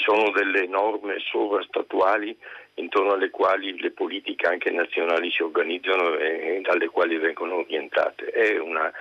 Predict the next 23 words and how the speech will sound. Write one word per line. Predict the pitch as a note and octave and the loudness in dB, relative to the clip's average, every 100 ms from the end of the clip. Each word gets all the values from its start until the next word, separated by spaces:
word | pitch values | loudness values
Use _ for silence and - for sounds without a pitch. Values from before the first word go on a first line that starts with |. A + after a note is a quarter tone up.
| - - | -14 -4
è | F2+ | -4
puro | - A2+ A2 | 0 2 4
lapaliss-, | F2+ E2+ F2 - - - E2+ | 4 2 -2 -4 -6 -6 -6
eh, | D#2+ D2 D2+ D#2+ D#2+ D2 D2 D#2 - - - - | -2 0 0 -2 -2 0 -2 -4 -6 -12 -10 -2
è | |
un | A2 | 2
ragionamento | G2 F#2 F#2+ G2 A2+ A2+ G2 | 2 4 4 4 2 0 -2
puramente | G#2 F2+ F#2 G#2+ G2+ | 2 2 2 0 0
lapalissiano. | F#2 - F2 - - - A2 - - - - - - - | 0 0 -2 -4 -2 0 0 -4 -12 -18 -16 -14 -16 -8
E | G2+ - G3+ F3+ | -6 -2 -4 -2
quindi | A#2+ A2+ G2 G2 | 0 2 2 0
fin | - F2+ | -2 0
tanto | A#2+ A2 A#2 | 2 2 0
che | B2+ B2 | 2 2
le, | A2+ G2 | 4 4
le | G2 G2+ F#2+ | 2 2 2
autorità | G2 - G2+ F#2 - G#2+ - | 0 -2 -4 -4 -2 -2 0
statuali, | G2+ F#2+ G#2 G#2 F#2 - - | -2 0 2 2 0 -4 -6
le, | - E2+ | -4 -4
le | E2 F2+ - | -2 -2 2
grandi | G2+ G#2+ | 2 2
organizzazioni | G2+ F#2+ F#2 F2+ F#2 - G#2 G#2 | 2 2 0 0 -2 0 0 0
internazionali | G2 F2 F2+ F2+ F2 F#2+ F2+ F2+ D#2+ | -2 -2 0 0 0 0 2 2 0